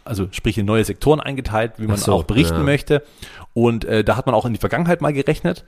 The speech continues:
Speaker 1: äh, um da mal ein bisschen Klarheit zu schaffen. Und dieser Foundry-Zweig, der erwirtschaftete im Jahr zweitausenddreiundzwanzig einen Umsatz von achtzehn Komma neun Milliarden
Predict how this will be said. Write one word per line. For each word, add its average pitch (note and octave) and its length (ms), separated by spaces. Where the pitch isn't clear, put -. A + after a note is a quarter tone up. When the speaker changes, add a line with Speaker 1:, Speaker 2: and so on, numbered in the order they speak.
Speaker 1:
äh, A#2+ 140
um B2 240
da A#2 140
mal A2+ 120
ein G#2 80
bisschen A2 220
Klarheit C3+ 340
zu C3 80
schaffen. - 300
Und A2 160
dieser G2+ 180
Foundry-Zweig, F#2+ 1120
der A2 120
erwirtschaftete C#3 600
im F#2 240
Jahr G2+ 280
zweitausenddreiundzwanzig G#2+ 1200
einen F#2+ 240
Umsatz C3 320
von - 160
achtzehn C3 380
Komma G2 220
neun F#2 320
Milliarden F2+ 560